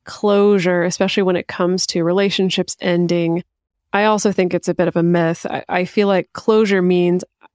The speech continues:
I need to get something from the other person so that I can feel good about the ending of this and I can feel satisfied about the ending of this. And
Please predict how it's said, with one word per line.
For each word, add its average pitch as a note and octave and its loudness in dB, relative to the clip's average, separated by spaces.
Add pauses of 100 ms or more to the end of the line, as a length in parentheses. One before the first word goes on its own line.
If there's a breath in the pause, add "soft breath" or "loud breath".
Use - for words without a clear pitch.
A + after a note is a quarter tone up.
(120)
I F#3+ 2
need F#3+ 2
to F3+ -6 (180)
get - 0
something B3 2
from G3 2
the - 0 (100)
other G3 0
person F3+ -2
so F3 -2
that E3 -2
I E3 -2
can F3 -4
feel G3 -2 (100)
good G3 2
about E3+ 0
the - -4
ending D#3 0
of D#3+ -4
this D#3+ 0
and F#3 -6
I F#3 -4
can E3+ -6
feel E3 -2
satisfied D#3+ -2 (580)
about E3 0
the - -2
ending D#3 0
of D#3 -4
this. - -8 (600)
And F3+ 2